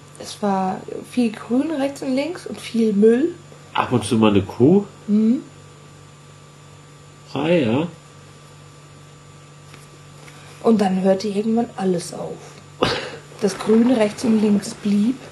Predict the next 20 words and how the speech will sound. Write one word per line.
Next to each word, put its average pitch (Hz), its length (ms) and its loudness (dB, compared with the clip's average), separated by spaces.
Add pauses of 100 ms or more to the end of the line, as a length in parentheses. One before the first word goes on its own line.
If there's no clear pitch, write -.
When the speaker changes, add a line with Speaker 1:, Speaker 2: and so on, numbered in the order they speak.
(640)
Speaker 1:
Der 208 80 2
Müll 220 400 6
hörte 285 400 0
auf, 285 240 0 (140)
die 233 80 -2
Speaker 2:
Mhm. 233 40 -4
Speaker 1:
Kühe 247 380 2
hörten 302 460 -4
auf. 339 340 2 (2250)
Und 254 240 2
dann 262 200 2
kam 262 240 -2
erstmal 220 420 -2
ganz 220 320 0
viele 233 300 0
Kilometer 226 540 -4 (480)
gar 185 240 -2
nichts. - 460 -16 (160)
Speaker 2:
Nada. - 360 -10 (580)
Steppe. 90 640 -4